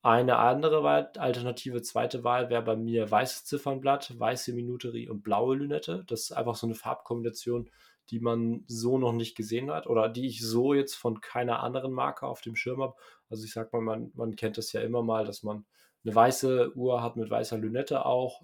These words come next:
ähm, eine schwarz sowieso, komplett blau kennt man auch. Ähm, das jetzt so nicht. Die bunten Varianten, also die türkise und so weiter, das finde ich auch cool. Ähm, die schwächste Variante ist in meinen Augen die grüne.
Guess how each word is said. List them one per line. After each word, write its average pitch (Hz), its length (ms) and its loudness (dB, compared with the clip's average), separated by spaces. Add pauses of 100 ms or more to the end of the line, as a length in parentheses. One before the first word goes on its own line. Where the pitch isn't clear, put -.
ähm, 117 300 -4
eine - 100 -12
schwarz - 400 -6
sowieso, 113 460 -2
komplett 110 420 -8
blau 113 300 0
kennt 113 200 -10
man 107 160 -6
auch. - 340 -2 (540)
Ähm, 113 300 -2
das 117 240 -2
jetzt - 240 -8
so 120 360 2
nicht. 147 380 2 (1500)
Die 143 320 4
bunten 139 360 6
Varianten, 139 340 8
also 110 160 0
die 120 100 0
türkise 147 600 0
und 139 140 0
so 135 120 -2
weiter, 131 260 2
das 120 100 -6
finde 123 200 -4
ich - 180 -8
auch 143 300 4 (120)
cool. 160 360 2 (220)
Ähm, 123 300 0
die 117 120 -4
schwächste - 480 2
Variante 135 440 2
ist 117 120 -6
in 113 80 0
meinen 120 220 4
Augen 117 300 2
die 113 100 -2
grüne. 131 500 0